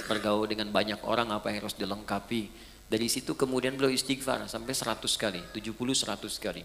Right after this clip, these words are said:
Padahal sifat beliau itu maksum, dijaga dari salah. Hanya apa yang dikerjakan Nabi, kata Allah, sesungguhnya itu bukan sekedar untuk pribadinya beliau,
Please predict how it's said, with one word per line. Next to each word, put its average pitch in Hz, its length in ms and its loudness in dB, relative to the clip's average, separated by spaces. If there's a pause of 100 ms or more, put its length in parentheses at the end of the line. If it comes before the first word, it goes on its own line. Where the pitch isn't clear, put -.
(220)
Padahal 127 240 2
sifat - 400 2
beliau 120 240 6
itu 147 160 2
maksum, 139 640 2
dijaga 120 400 4
dari 117 240 2
salah. 90 400 0 (720)
Hanya 127 320 2
apa - 240 4
yang 190 160 2
dikerjakan 117 640 4
Nabi, 113 320 -2
kata 95 320 2
Allah, 87 400 2 (400)
sesungguhnya 139 960 2 (300)
itu 147 240 2
bukan 143 320 4
sekedar 151 400 2
untuk 156 160 0
pribadinya 131 560 4
beliau, 139 400 4